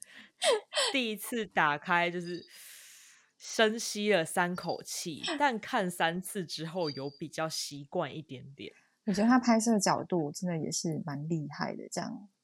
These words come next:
Speaker 1: 借位啊那些。
Speaker 2: 我一开始大家还在想说，啊，他的贴文本文就写说，他同事一百三十公斤，简直超过三个我，差点没被压死。
Speaker 1: <laughs> 对。
Speaker 2: 那有一张，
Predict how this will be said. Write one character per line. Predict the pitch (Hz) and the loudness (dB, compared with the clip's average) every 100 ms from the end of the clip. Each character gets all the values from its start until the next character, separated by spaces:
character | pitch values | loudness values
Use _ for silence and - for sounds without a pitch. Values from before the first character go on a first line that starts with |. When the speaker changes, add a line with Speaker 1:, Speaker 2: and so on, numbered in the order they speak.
| _ | _
Speaker 1:
借 | - 220 175 | 0 4 4
位 | 190 190 160 | 6 6 6
啊 | 151 147 | 2 -2
那 | 160 160 | -4 -2
些。 | 165 - - 220 214 _ _ _ _ _ _ _ _ _ | -2 -2 -4 -6 -10 _ _ _ _ _ _ _ _ _
Speaker 2:
我 | 254 - - - | -2 -2 -4 -8
一 | 294 | -2
开 | 277 | 0
始 | 294 208 | 0 0
大 | 214 | 0
家 | 226 | 2
还 | 214 185 | 2 2
在 | |
想 | 202 180 151 | 2 -4 -6
说， | - 190 202 _ _ _ | -6 -6 -6 _ _ _
啊， | - 208 262 - - - _ | -8 -6 -6 -10 -20 -20 _
他 | - 294 | -2 0
的 | 294 208 175 | 2 -2 -2
贴 | - 240 | -2 2
文 | 247 185 | 4 4
本 | 185 170 | 2 0
文 | 147 151 | 0 -4
就 | 208 | -4
写 | 190 160 | -2 -4
说， | 143 175 180 190 _ _ _ _ _ - | -4 0 0 -2 _ _ _ _ _ 0
他 | 247 | 0
同 | 247 202 180 | 2 0 0
事 | 226 | -2
一 | 208 | 0
百 | 170 | 0
三 | 160 170 | 0 -2
十 | |
公 | 165 156 160 | -2 -4 -4
斤， | 160 170 | -6 -4
简 | 180 147 - | -2 -2 -4
直 | - 139 | -12 -8
超 | 139 180 | -2 -2
过 | 175 185 165 | 0 -2 -2
三 | - 151 156 | 0 -2 -2
个 | 143 | -8
我， | 95 95 | -8 -10
差 | - 175 | -4 -2
点 | 170 | -2
没 | 139 | -4
被 | 135 165 | -4 -2
压 | 151 131 147 | -2 -2 0
死。 | 208 | 4
Speaker 1:
<laughs> | 240 269 202 247 | 6 6 8 10
对。 | 247 | 10
Speaker 2:
那 | 262 233 | 8 4
有 | 165 | 0
一 | - 226 | -4 -2
张， | 214 | 4